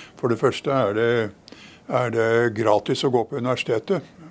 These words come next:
Man betaler ikke sko-, skolepenger.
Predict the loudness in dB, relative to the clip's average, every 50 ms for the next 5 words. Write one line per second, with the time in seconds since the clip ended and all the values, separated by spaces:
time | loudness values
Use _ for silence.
0 | -12 -8 -6 -6 -6 -6 -6 -4 -6 -6 -2 0 0 0 0 -2 -2 -2 -4 -4
1 | -4 -6 -6 -6 -6 -6 -6 -4 -4 -6 -8 -8 -8 -8 -10 -10 -10 -8 -4 -2
2 | -2 -2 -2 -4 -6 -4 -2 -2 -4 -4